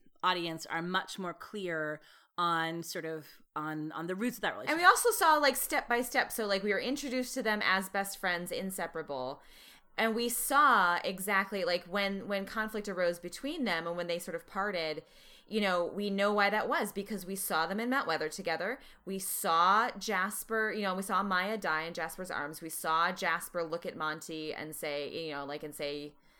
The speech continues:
Speaker 2: "I, I was going to save her." You know, so we, we saw beat by beat.
Speaker 1: Yeah.
Speaker 2: Um, and then, like, even in season three, we got, like, there was an entire episode where, like, the B story was Jasper and Monty at the dropship talking about their relationship.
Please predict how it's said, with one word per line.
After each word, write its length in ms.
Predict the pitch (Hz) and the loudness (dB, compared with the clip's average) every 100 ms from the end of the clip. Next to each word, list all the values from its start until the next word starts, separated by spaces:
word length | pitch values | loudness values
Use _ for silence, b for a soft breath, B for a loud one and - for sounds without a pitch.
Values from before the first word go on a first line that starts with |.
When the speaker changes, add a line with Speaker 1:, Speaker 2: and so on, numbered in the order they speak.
| b - | b -6
Speaker 2:
"I, 140 | 170 - - | -6 -6 -2
I 160 | 160 | 0
was 160 | 165 160 | 0 -4
going 220 | 175 165 | -6 -6
to 80 | 170 | -6
save 300 | - 160 160 | -2 -2 -2
her." 180 | 143 131 | -4 0
You 100 | 220 | 2
know, 120 | 208 | 2
so 120 | 247 | 2
we, 160 | 240 233 B B | 0 -2 B B
we 80 | 226 | 0
saw 300 | 269 254 185 | 4 4 4
beat 260 | 254 294 190 | -2 -4 0
by 200 | 240 226 | 2 2
beat. 680 | 190 202 160 - - - - b b b b - | 0 -6 -6 -8 -10 -10 -12 b b b b 2
Speaker 1:
Yeah. 420 | 214 202 196 185 | 6 6 6 4
Speaker 2:
Um, 100 | 190 - | 2 2
and 140 | 233 | 4
then, 100 | 240 | 4
like, 220 | 240 226 | 2 0
even 280 | 233 285 285 | 0 0 4
in 140 | 254 | 2
season 340 | 240 240 220 214 | 2 0 0 -2
three, 280 | 226 233 220 | 0 2 2
we 80 | |
got, 280 | 202 180 - | 6 6 4
like, 180 | 185 180 | 0 -2
there 100 | 190 | -2
was 100 | 185 | 0
an 60 | 185 | -4
entire 420 | 190 196 185 185 | -4 0 2 2
episode 720 | 180 196 190 190 175 175 170 B B B | 0 -4 -4 0 2 2 2 B B B
where, 400 | 180 196 185 185 | -2 2 4 4
like, 280 | 185 175 - | 2 0 0
the 80 | 185 | -6
B 280 | - 190 220 | -4 -4 -2
story 540 | - 202 180 170 170 | -4 -2 0 0 0
was 300 | 170 165 170 | 0 -2 -2
Jasper 400 | - 170 175 175 | 0 -2 -2 -4
and 100 | 165 | -4
Monty 320 | 165 165 - | -4 -4 -4
at 80 | 156 | -4
the 80 | 165 | -4
dropship 520 | 254 480 - - 151 - | -4 -4 -4 -4 -4 -4
talking 460 | - 392 - 170 | -2 -2 0 -4
about 240 | 160 151 151 | -2 -4 -2
their 100 | 151 | -4
relationship. 560 | 147 156 151 143 - | -4 -6 -8 -10 -12